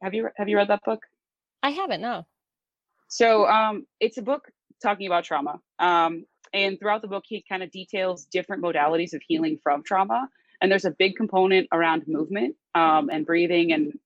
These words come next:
Speaker 1: all sorts of things related to, like, how your body actually processes trauma and stores trauma. And, uh, at that point, I actually decided that I wanted to be a personal trainer. Um, I personally have P T S D.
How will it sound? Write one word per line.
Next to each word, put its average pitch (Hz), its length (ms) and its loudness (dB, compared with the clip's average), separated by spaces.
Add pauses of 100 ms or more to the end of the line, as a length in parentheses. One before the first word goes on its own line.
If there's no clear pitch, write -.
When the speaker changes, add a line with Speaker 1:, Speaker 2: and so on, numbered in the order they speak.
Speaker 1:
all 160 120 2
sorts 170 260 -6
of 151 100 -12 (200)
things 160 280 -2
related 160 320 2
to, 160 80 -4
like, 151 180 -2
how 160 240 2
your 160 160 2
body 151 320 2
actually 147 460 -4
processes 151 560 -6
trauma 165 320 -4
and 151 200 -2
stores 147 320 -6
trauma. 220 420 -4 (540)
And, 180 420 2 (260)
uh, 165 240 4
at 175 140 -4
that 180 180 0
point, 220 240 -4
I 175 80 2
actually 180 320 -2
decided 170 340 -8
that 170 80 -10
I 156 80 -6
wanted 156 220 -8
to - 60 -20
be 156 100 -8
a - 40 -12
personal - 300 -12
trainer. - 360 -6 (460)
Um, 156 440 2 (760)
I 180 380 0
personally 196 480 -12
have 185 180 -8
P 175 140 -16
T 165 160 -12
S - 140 -14
D. 185 340 -10